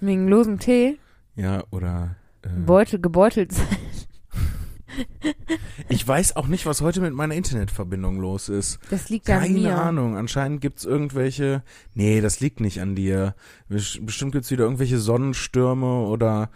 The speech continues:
Speaker 1: <laughs>
Speaker 2: weiß ich nicht, das Wetter in, in, in Wattenscheid ist nicht so gut und deswegen
Speaker 1: Ja, oder, ähm,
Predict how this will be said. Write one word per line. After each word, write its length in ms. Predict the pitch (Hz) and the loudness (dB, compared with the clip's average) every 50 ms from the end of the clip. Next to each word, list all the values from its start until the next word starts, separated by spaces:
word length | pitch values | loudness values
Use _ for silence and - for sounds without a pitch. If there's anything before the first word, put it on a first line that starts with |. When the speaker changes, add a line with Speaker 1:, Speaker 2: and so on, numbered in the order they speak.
| - - | -4 0
Speaker 1:
<laughs> 320 | - - - - 202 - - | 0 2 2 2 0 0 0
Speaker 2:
weiß 180 | 110 123 123 | 0 0 2
ich 60 | 127 | 2
nicht, 140 | 123 113 - | 0 0 0
das 260 | 123 117 104 104 98 | 0 -2 -2 -2 -2
Wetter 400 | 113 120 - 143 139 131 120 113 | -4 -2 0 2 2 2 2 2
in, 180 | 101 110 113 110 110 - - | 0 0 -2 -2 -4 -4 -4
in, 420 | 113 110 117 127 120 104 - - - - | -4 -2 -2 -4 -4 -6 -10 -12 -8 -6
in 260 | 104 113 120 110 101 | -4 -4 -2 -2 -2
Wattenscheid 440 | 123 143 - 143 - - 156 139 135 | -2 -2 -2 -4 -2 0 2 2 2
ist 140 | 131 - 131 | 2 0 0
nicht 180 | 139 131 - | 0 -2 0
so 100 | - 135 | -2 0
gut 320 | 131 120 123 123 131 131 123 | 2 2 4 4 4 4 2
und 120 | 117 110 | 2 2
deswegen 580 | 110 113 - 110 117 117 113 110 110 110 110 110 - - _ _ _ _ _ _ _ _ _ _ _ _ _ _ _ _ _ _ _ _ _ _ _ _ - - _ _ _ _ _ _ _ _ _ _ _ _ _ - | 2 2 0 0 2 2 2 2 0 -2 -4 -6 -8 -16 _ _ _ _ _ _ _ _ _ _ _ _ _ _ _ _ _ _ _ _ _ _ _ _ -20 -20 _ _ _ _ _ _ _ _ _ _ _ _ _ -8
Speaker 1:
Ja, 280 | 175 190 202 202 196 - | -4 0 2 2 2 2
oder, 480 | - 208 214 208 208 202 202 196 180 - | 0 0 2 4 4 6 4 4 2 0
ähm, 500 | - 190 190 185 180 180 180 175 170 - | 0 0 0 0 0 0 -2 -4 -6 -8